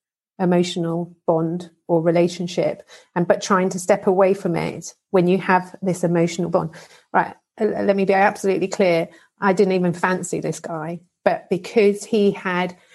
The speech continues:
shown me so much friendship and support, that was more beautiful to me than physical attributes. He wasn't a nice person. He wasn't a good man. He didn't, you know, he didn't behave as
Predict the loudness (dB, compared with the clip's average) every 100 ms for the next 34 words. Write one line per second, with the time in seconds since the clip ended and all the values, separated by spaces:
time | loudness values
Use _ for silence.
0 | _ _ _ _ -10 0 2 2 0 -4
1 | 2 2 2 -4 -12 -2 0 0 -2 -2
2 | -2 -4 -8 _ _ 0 2 2 -4 -8
3 | -10 -4 0 2 2 0 -6 -20 _ _
4 | _ _ 0 2 2 4 2 2 0 0
5 | -4 -4 -2 0 2 0 -2 -8 _ _
6 | -2 0 0 -2 -2 -6 -8 -8 -12 -10
7 | -8 -8 -8 -8 -8 -14 -20 -20 -20 -20
8 | _ 0 2 2 2 2 2 2 -2 -4
9 | -4 -4 -2 0 0 0 0 -2 -2 -2
10 | -2 -2 -4 -2 0 0 2 2 0 -2
11 | 0 2 2 2 2 2 0 2 4 4
12 | 2 2 0 0 -2